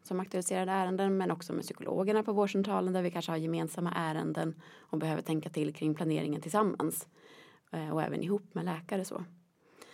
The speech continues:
Det kan också komma, mm, frågor från sjuksköterskorna där det handlar om frågor om intyg. Det, det har efterfrågats läkarintyg och vad är det för intyg?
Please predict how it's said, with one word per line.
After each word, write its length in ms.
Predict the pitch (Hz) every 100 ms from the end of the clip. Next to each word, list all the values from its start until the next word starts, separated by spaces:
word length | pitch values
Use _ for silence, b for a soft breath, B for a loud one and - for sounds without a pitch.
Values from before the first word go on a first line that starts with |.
| B
Det 100 | -
kan 140 | 247 233
också 200 | 220 190
komma, 600 | - 180 175 175 175 175 -
mm, 240 | - - - _ - -
frågor 380 | - 202 170 175
från 580 | 175 165 160 156 156
sjuksköterskorna 640 | 160 185 - - - 202 247 - _
där 140 | 180
det 60 | 165
handlar 420 | 175 175 170 170
om 420 | 165 160 165 160 160 B B B B
frågor 460 | - 180 160 160 156
om 120 | 151
intyg. 800 | 185 180 165 - 190 214 240 233
Det, 240 | 160 156
det 80 | 151
har 180 | 151 156
efterfrågats 640 | - - 151 - 147 156 -
läkarintyg 920 | 170 185 180 180 175 - 226 220 190
och 100 | 165
vad 100 | 151
är 160 | 143
det 60 | -
för 180 | - -
intyg? 720 | 196 196 180 220 214 214 202